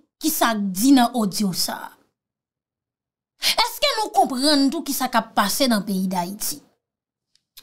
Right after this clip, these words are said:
Donc, les gros jeunes garçons qui campent qui dou, c'est député intel qui bam zam. Qui ça qui dit dans cause ça? Est-ce que bandi a ces politiques là fait? Bon,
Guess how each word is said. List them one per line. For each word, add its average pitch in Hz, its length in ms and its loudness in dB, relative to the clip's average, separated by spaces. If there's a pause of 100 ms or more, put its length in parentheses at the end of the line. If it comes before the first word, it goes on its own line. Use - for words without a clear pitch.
Donc, 240 400 0 (880)
les 262 80 2
gros 605 380 4
jeunes 392 260 -2
garçons 339 400 0
qui 359 140 0
campent 320 320 2
qui 294 120 -2
dou, 339 220 0 (640)
c'est 403 220 -2
député 370 480 0
intel 311 400 0
qui 247 100 -2
bam 233 240 0
zam. 202 480 -4
Qui 370 140 -4
ça 330 160 -4
qui 269 180 0
dit 226 200 2
dans 202 120 2
cause 180 320 -8
ça? - 200 -6 (1000)
Est-ce - 380 -4
que 427 340 6
bandi 330 260 -2
a 311 120 2
ces 320 160 -6
politiques 262 480 -8
là 214 180 -6
fait? - 160 -18 (840)
Bon, 202 180 -8